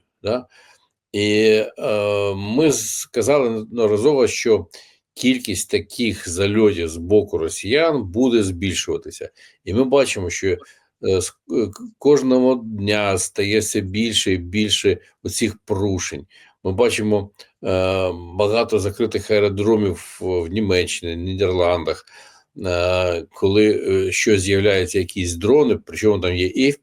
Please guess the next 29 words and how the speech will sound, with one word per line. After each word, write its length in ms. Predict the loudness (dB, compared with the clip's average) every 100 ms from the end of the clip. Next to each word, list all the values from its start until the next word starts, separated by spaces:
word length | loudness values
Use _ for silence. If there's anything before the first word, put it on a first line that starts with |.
| -8
P 100 | -2
V-дрони, 520 | -2 0 2 2 0
і 180 | -4 0
не 100 | 2
F 220 | 0 -4 -6
P 120 | -4
V, 240 | -4 -6 -10 -20 -20 _ _ -2
і, 260 | 2 2 0 -2
е, 300 | 0 2 2
щось 280 | 0 0 0
політало, 680 | 0 0 0 2 4 4 2
потім 360 | -2 -2 -2
повернулося, 760 | 0 2 4 4 4 4 2 2
його 220 | 2 2
поліція 420 | 0 -2 -2 -2
не 160 | 2 2
знайшла. 500 | 2 -2 0 -4 -6 -12 -18 -20 -20 _ _ _
Каже 420 | 2 2 2 0
про 260 | 2 0
безпорадність, 1200 | 2 2 0 0 0 2 2 0 -2 -4 -8 -8
е, 280 | 0 4 4
д-, 260 | 4 0 0
всіх 400 | 0 -2 -4 -4
цих 320 | -2 -2 -2
силових 520 | -2 2 4 4 0
органів 560 | 2 2 2 0 0 -4 -4
європейських, 840 | 0 2 0 0 -4 -4 -14 -16 _ -20 -20 _ -20 -10
е, 340 | -4 -2 -2
взагалі 520 | 0 0 0 2 0